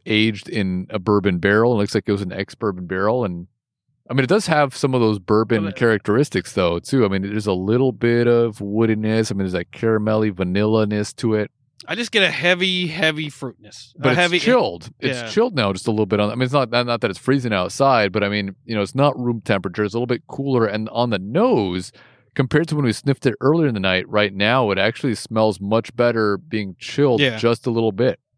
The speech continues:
Speaker 2: I do get the heavy. It's heavy. I mean, I could tell that it was sherry cask. I could tell it was bourbon cask.
Speaker 1: 'Cause there's a, there's a nice bit of
Speaker 2: But I
Speaker 1: sweetness to it.
Speaker 2: do get a heavy, heavy sort of, uh, uh, fruitiness that sort of overwhelms the other notes.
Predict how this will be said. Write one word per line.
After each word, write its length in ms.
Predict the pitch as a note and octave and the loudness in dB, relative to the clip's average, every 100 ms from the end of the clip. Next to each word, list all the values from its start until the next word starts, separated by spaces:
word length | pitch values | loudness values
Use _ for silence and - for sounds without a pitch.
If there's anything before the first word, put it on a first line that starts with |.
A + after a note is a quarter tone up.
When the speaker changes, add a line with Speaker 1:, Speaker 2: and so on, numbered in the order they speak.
| - | -6
Speaker 2:
I 120 | D#3 | -2
do 120 | G3+ | 0
get 140 | F#3+ E3 | 0 0
the 60 | |
heavy. 260 | E3+ D#3 D3 C3 | 0 0 -2 -6
It's 140 | B2+ | -10
heavy. 520 | A#2+ D#3+ F#3 F3+ D3+ | -6 0 0 0 -2
I 40 | D#3+ | 2
mean, 100 | D#3+ | 2
I 80 | D3 | 2
could 160 | C#3+ | -4
tell 240 | D#3 D#3+ E3+ | -4 -2 0
that 120 | E3 | 0
it 100 | D3+ | 0
was 180 | D3 - | -2 -2
sherry 360 | - D3 C#3+ | 0 0 0
cask. 400 | - C#3 C3+ - | 0 0 0 -4
I 20 | A#2+ | -14
could 160 | B2+ | -10
tell 180 | C#3 C#3 | -4 -4
it 60 | B2 | -4
was 140 | B2+ | -6
bourbon 260 | C3 B2 A#2 | -4 -4 -4
cask. 500 | B2+ A#2 A#2 - - | -4 -4 -4 -8 -4
Speaker 1:
'Cause 120 | A#2 | 0
there's 140 | A#2+ | 2
a, 100 | A2 F2+ | 2 0
there's 240 | A2+ G#2 | 0 2
a 40 | G2 | 2
nice 400 | G2+ A2 A#2 - | 2 4 2 0
bit 140 | A2+ | -6
of 100 | G2 | -2
Speaker 2:
But 120 | C#3+ | 0
I 20 | C#3 | 0
Speaker 1:
sweetness 180 | F2 F2 | -2 -4
to 100 | E2+ | -6
it. 320 | E2 - - | -8 -14 -10
Speaker 2:
do 240 | G3+ G3+ | -8 -4
get 180 | E3+ D#3 | -2 0
a 100 | C#3+ | 0
heavy, 1160 | A2 A2+ D3 D#3 E3 D3+ D3+ D3 C#3+ C3+ B2+ A#2 _ _ _ | -2 -4 0 2 4 4 4 4 2 2 0 -4 _ _ _
heavy 580 | - C#3+ C#3+ C#3 C3 A#2+ | -6 -2 -2 -4 -6 -10
sort 260 | - C3 B2 | -10 -8 -8
of, 240 | A#2 A2+ | -12 -12
uh, 240 | A#2 G#2+ F2+ _ _ _ _ _ _ _ _ - - _ _ _ - | -12 -12 -14 _ _ _ _ _ _ _ _ -18 -18 _ _ _ -8
uh, 160 | B2+ | -8
fruitiness 640 | - - F3 E3 D3+ C3 - | -6 0 2 4 4 2 0
that 180 | C#3+ B2 | -4 -2
sort 220 | D#3+ D#3 | 0 0
of 60 | C#3 | 2
overwhelms 880 | D3+ C#3+ C3+ C3 B2+ B2 A2+ - - _ _ - | 2 2 0 0 -2 -6 -12 -16 -18 _ _ -10
the 120 | C3 | -8
other 180 | A#2 A2 | -8 -10
notes. 420 | G#2+ E2 - - | -14 -18 -20 -20